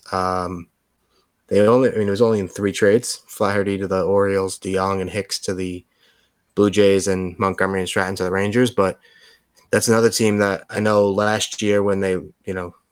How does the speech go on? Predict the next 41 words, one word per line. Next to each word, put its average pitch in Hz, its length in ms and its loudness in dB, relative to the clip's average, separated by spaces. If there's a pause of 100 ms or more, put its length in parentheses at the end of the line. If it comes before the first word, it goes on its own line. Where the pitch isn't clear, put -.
lost 98 340 -2
a 90 60 -12
couple 92 560 -6 (520)
big 104 180 4
names. 98 560 -2
I 87 40 -4
mean, 98 120 0
they 104 120 2
didn't 117 260 2 (280)
particularly 98 420 -6
play 92 220 -2
great 98 280 0
last 98 340 -4
year 90 140 -2
either, 127 360 2 (540)
but 101 400 0 (920)
they, 101 140 0
we 104 160 -2
knew 110 180 2
they 113 120 6
were 110 80 4
going 113 220 2
for 98 340 0
a, 104 60 -10
a - 20 -8
downward 113 440 0
slide, 123 460 0
but 101 260 -4 (1080)
eek, 113 280 -6 (300)
that's 107 260 -4
bad. 92 440 -4
To, 101 240 -8
to 107 180 -2
be 120 440 2
on 110 340 -2
the 98 100 -8
Mets 101 320 -6
level 113 220 0
sellers 120 500 0
right 123 180 0
now, 139 360 -2